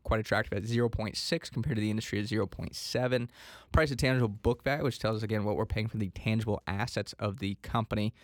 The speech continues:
it's at one point three, which is also below the industry average of thirty-four point six,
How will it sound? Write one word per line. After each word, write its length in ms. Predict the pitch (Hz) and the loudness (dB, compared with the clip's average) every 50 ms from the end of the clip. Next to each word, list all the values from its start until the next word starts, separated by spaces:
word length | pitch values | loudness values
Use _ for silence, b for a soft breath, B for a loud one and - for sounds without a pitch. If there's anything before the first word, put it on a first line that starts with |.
| B B | B B
it's 120 | B - | B 0
at 160 | - 202 190 - | 0 0 2 2
one 300 | 131 117 120 135 151 156 | 2 2 2 2 2 0
point 320 | - - 151 131 - - | 0 0 0 0 -2 -2
three, 300 | - - - 131 120 127 | -2 -2 0 2 2 2
which 200 | 123 113 - - | 2 0 0 0
is 140 | 113 107 - - | -2 -2 -2 -2
also 380 | - 117 117 127 131 - - 110 | 0 2 2 2 2 2 0 0
below 320 | 101 117 104 104 104 104 | 0 2 2 4 4 2
the 200 | 101 98 98 - - - - | 2 0 -2 -4 -4 -2 0
industry 440 | 120 117 110 110 - - 110 107 98 | 2 2 2 0 -2 0 0 2 4
average 340 | 101 101 107 107 101 - | 4 4 2 0 0 -4
of 100 | 101 - | -6 -6
thirty-four 600 | - - - 113 110 113 110 - - - 110 110 | -6 -2 -2 0 0 0 -2 -2 0 0 0 0
point 300 | 104 - - 107 104 - | 0 -2 -4 -4 -4 -6
six, 460 | - - - - 151 151 143 - - | -6 -8 -4 0 0 0 0 -2 -8